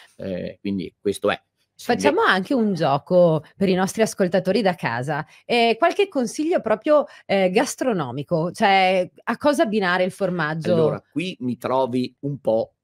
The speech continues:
Speaker 1: eh, spiazzato,
Speaker 2: Ok.
Speaker 1: perché ora ti faccio ridere, ma
Speaker 2: <laughs>
Speaker 1: tieni presente che io non so neanche farmi un panino, quindi non è che <laughs> sono una persona più,
Speaker 2: Beh, eh,
Speaker 1: però
Speaker 2: però comunque
Speaker 1: adesso,
Speaker 2: andando a intuito,
Speaker 1: battute a
Speaker 2: e-,
Speaker 1: parte,
Speaker 2: essendo,
Speaker 1: certo, battute
Speaker 2: essendo
Speaker 1: a
Speaker 2: più
Speaker 1: parte.
Speaker 2: saporito quello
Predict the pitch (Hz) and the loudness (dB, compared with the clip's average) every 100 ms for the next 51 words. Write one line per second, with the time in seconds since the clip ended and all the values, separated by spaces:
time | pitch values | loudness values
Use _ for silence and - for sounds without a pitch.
0 | _ 113 110 107 104 104 101 95 - 104 | _ -2 0 0 -2 -6 -8 -8 -4 -6
1 | - 90 85 - 90 - 240 - 170 131 | -4 -10 -10 -10 -12 0 0 0 -2 -2
2 | 135 139 139 113 110 95 98 - 165 113 | -4 -4 -2 -2 -4 -8 -8 -6 -4 -2
3 | 113 135 - 226 214 147 185 - 113 - | 0 0 -2 -6 -8 -8 -6 -4 -4 -4
4 | 120 104 104 98 101 95 92 92 98 92 | -4 -4 -8 -10 -12 -12 -12 -10 -10 -12
5 | 87 95 92 120 139 104 87 120 107 95 | -12 -12 -8 -2 -2 -2 -6 -6 -6 -8
6 | 104 107 135 - - - - - 156 - | -8 -6 -6 -6 -14 -18 -10 -2 -2 0
7 | 131 180 214 - 143 135 101 110 269 226 | -4 -2 -4 -4 0 2 2 0 2 4
8 | 170 262 220 214 247 214 214 202 214 214 | 2 2 2 4 2 2 2 2 2 2
9 | 262 247 214 196 202 220 240 226 196 175 | 2 0 -2 -2 0 2 2 0 -2 -6
10 | 196 - 202 220 214 - 185 233 220 220 | -8 -6 -4 -2 -4 -6 -8 -4 -2 0
11 | 202 226 - 208 196 208 202 220 - 180 | -2 -6 -4 -4 -4 -4 -4 -4 -8 -8
12 | 175 | -4